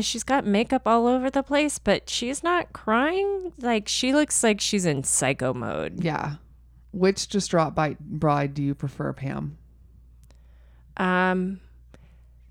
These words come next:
Speaker 1: eh, I kinda like B
Speaker 2: You like
Speaker 1: again.
Speaker 2: Rachel McAdams?
Speaker 1: Yeah.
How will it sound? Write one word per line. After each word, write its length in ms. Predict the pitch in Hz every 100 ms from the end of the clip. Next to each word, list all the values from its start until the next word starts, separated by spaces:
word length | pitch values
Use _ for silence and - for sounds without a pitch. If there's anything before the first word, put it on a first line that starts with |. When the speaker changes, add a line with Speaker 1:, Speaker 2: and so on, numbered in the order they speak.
| - - -
Speaker 1:
eh, 180 | - 269 381 415 415 403 403 403 - -
I 80 |
kinda 260 | 277 - 415
like 220 | 403 392 - - - - - - - -
B 360 | 226 285 160
Speaker 2:
You 80 | 151 -
like 80 | 208
Speaker 1:
again. 380 | 262 277 160 156
Speaker 2:
Rachel 260 | 165 170
McAdams? 460 | 165 165 156 170 202
Speaker 1:
Yeah. 500 | 294 381 370 240